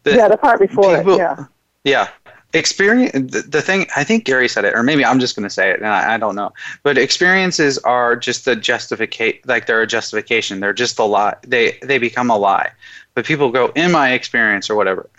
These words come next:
Speaker 1: Well,
Speaker 2: Mm.
Speaker 1: point of view creates your reality, so you can create whatever experiences you desire. So if you're looking to create things to show up that prove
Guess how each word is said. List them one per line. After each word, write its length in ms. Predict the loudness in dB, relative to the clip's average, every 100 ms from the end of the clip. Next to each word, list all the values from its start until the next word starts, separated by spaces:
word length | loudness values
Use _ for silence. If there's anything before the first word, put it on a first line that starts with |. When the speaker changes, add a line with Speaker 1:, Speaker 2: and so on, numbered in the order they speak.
| _ _ _ _ _ _ _ _ _ _
Speaker 1:
Well, 240 | 0 2 4
Speaker 2:
Mm. 460 | 4 4 4 2
Speaker 1:
point 220 | 0 0 2
of 60 |
view 160 | 2 0
creates 340 | 2 2 2
your 80 | 2
reality, 440 | 2 4 2 0
so 120 | -2 -2
you 160 | -2
can 140 | -2 -2
create 260 | 0 2
whatever 320 | 2 2 2
experiences 720 | 0 0 0 0 -2 -6 -8
you 100 | -8
desire. 460 | -8 -2 -2 -2 -6 _ -20 _ _ _ _ -12
So 180 | -2 0
if 140 | 2
you're 160 | 2 2
looking 360 | 2 0 0 0
to 240 | -2 -2
create 420 | 0 -2 0 0
things 500 | -2 -2 -2 -4 -8 -8
to 120 | -4
show 260 | 0 2 2
up 300 | 0 -2 _
that 220 | -4 -4
prove 500 | 0 2 6 6 4